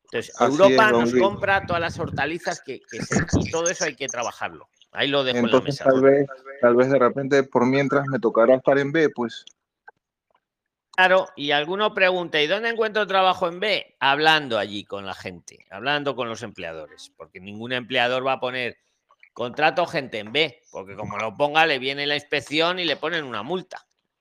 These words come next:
Speaker 1: ¿me entendéis? Igual que yo no os lo
Speaker 2: Exactamente.
Speaker 1: puedo decir tampoco, porque a mí me escuchan los de migración y, uy,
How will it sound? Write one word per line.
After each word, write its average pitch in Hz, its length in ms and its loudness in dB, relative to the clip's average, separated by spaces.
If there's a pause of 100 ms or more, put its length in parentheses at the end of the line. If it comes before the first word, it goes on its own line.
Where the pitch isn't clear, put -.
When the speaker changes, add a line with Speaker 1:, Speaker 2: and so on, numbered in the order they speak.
(120)
Speaker 1:
¿me 107 100 -18
entendéis? 113 580 -4
Igual 113 320 6
que 196 100 4
yo 127 140 6
no 123 120 2
os 117 40 0
lo 107 120 -2
Speaker 2:
Exactamente. 101 80 -4
Speaker 1:
puedo 123 200 0
decir 113 320 -6
tampoco, 120 460 -4
porque 101 180 -14
a 101 60 -18
mí 113 100 -20
me 127 100 -10
escuchan 139 380 -10
los 139 140 -8
de 143 80 -6
migración 147 640 -2
y, 170 260 -6
uy, 202 160 -2